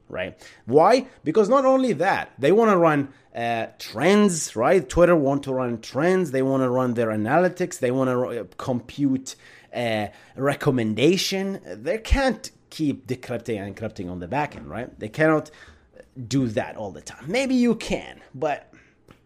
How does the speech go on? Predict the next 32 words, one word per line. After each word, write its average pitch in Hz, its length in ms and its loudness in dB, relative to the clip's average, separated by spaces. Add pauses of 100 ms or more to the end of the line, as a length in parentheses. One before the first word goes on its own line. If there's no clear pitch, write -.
(560)
it's, - 260 -8
it's - 240 -12
always, 202 520 4 (220)
there 127 200 2
was, 160 280 2 (200)
there 123 160 2
will 156 220 0
be 160 420 4 (400)
an 104 340 -4
agent 143 560 0
that 110 240 -4
decrypt 117 540 0
at 95 140 -8
the 101 120 -4
end 104 180 -4
of 95 80 -8
the 101 100 -8
day. 104 260 -4
And 98 260 -10
the 110 240 -4
agent 165 300 4
that 135 160 2
decrypts, 139 540 0 (340)
if 104 100 -12
you 123 140 -4
don't 160 260 6
trust 151 360 4
it, 123 260 0 (360)
tough 110 280 -6
luck. - 340 -14 (800)
Analysis, 156 800 0 (260)
indexing, 143 680 -2